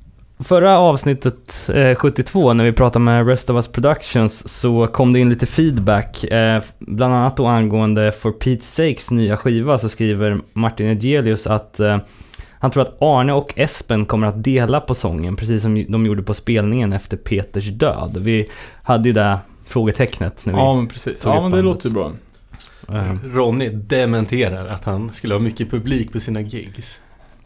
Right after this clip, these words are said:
Speaker 1: Ja, just det. Vi, eh, hyllar ju hans arrangemang för att vara
Speaker 2: <laughs> Ja.
Speaker 1: storslagna, men
Speaker 2: Ja, okej.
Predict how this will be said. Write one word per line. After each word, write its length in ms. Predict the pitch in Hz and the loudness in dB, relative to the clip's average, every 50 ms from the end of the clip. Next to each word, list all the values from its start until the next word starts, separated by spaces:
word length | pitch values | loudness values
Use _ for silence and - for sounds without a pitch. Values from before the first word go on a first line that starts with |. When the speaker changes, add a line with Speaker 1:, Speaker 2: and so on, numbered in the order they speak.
| - - - - | -20 -14 -6 0
Speaker 1:
Ja, 160 | 113 123 135 | 4 4 4
just 180 | 156 160 - - | 4 4 2 2
det. 120 | 107 101 | 2 2
Vi, 280 | 98 113 117 117 117 117 | 4 4 4 4 6 6
eh, 60 | 113 | 4
hyllar 460 | 113 113 117 117 127 127 120 123 131 | 4 4 4 4 4 4 4 4 4
ju 120 | 127 117 113 | 4 6 4
hans 400 | 113 104 98 98 - - - - | 4 4 2 0 -4 -4 -4 -2
arrangemang 760 | 92 95 104 107 107 107 - 120 113 117 131 127 120 110 | 0 2 2 2 2 2 2 2 4 4 4 4 4 2
för 120 | 104 - 113 | 2 2 2
att 60 | 110 | 2
vara 120 | 107 107 | 4 2
Speaker 2:
<laughs> 20 | 104 | 2
Ja. 60 | 123 | 2
Speaker 1:
storslagna, 920 | 131 123 135 139 127 117 - - - 147 147 151 143 113 92 95 98 92 | 2 2 2 2 2 2 0 0 2 4 6 6 4 4 2 0 -2 0
men 160 | 104 110 131 | 2 4 4
Speaker 2:
Ja, 100 | 151 160 156 | 6 6 6
okej. 300 | - 170 139 131 131 | 4 4 4 4 4